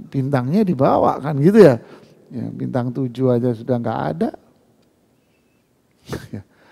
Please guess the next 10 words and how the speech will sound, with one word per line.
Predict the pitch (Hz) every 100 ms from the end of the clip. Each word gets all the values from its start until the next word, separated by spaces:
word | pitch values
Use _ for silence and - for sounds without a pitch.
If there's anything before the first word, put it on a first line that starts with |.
| - _ -
Ma | 135 139 135
aghna | 170 151 147 143 131 113
anni | 160 196 180 233 339 370 - _ _ _ _ _ _ -
maliya. | 247 311 143 - 113
Nggak | 143 240
manfaat | 330 339 339 - - 269
harta | 277 330 - 359
lu, | 359 381
nggak | 294 -
manfaat. | - - - -